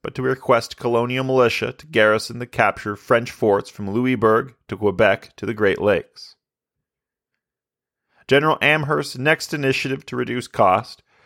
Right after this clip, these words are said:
was to promote the settlement around those captured forts, specifically granting land to enterprising young officers with military experience,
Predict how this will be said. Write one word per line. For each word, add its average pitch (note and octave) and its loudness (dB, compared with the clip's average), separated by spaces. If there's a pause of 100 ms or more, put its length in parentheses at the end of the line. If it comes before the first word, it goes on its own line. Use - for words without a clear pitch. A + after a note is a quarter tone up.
(180)
was B2 -2
to - -12
promote C#3+ 2
the D3 -6
settlement C#3 0
around C3+ 2
those C#3 0
captured G#2 0
forts, - -2 (380)
specifically E3 -4 (140)
granting C#3+ 0
land C3 2
to C#3 -4
enterprising C#3 0
young B2 2
officers A2+ 0
with - -14
military G#2 2
experience, - -2